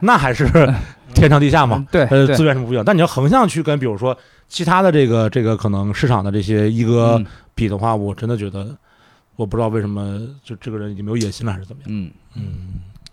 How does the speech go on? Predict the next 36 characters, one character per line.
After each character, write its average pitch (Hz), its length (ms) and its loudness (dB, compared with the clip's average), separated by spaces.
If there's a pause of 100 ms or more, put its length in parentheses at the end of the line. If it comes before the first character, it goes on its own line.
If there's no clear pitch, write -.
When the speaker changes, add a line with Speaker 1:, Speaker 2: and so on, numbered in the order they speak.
(140)
Speaker 3:
是 - 220 -4
这 101 60 -2
样。 92 200 -8 (160)
Speaker 1:
嗯。 101 240 -8 (840)
这 135 120 -2
就 143 140 -2
期 - 160 -10
待 143 220 0
你 120 180 -8
啊， 123 280 -4
<laughs> - 60 -6
就 151 60 -4
是， 170 280 -2
Speaker 2:
嗯。 147 220 2 (1120)
Speaker 1:
能 135 100 -2
不 131 60 2
能 143 140 4
未 151 120 4
来 123 120 2 (680)
Speaker 3:
对， 107 240 0
Speaker 1:
给 120 80 2
他 156 100 6
们 190 120 8
带 160 160 6
一 147 60 4
个 123 100 0
一 107 100 -4
个。 104 100 -10
Speaker 3:
那， 98 40 -12
那， - 20 -18 (200)
对， 117 200 4
但， 139 160 4
但 185 160 4
是 143 300 4 (220)
那 127 260 2
个 113 220 2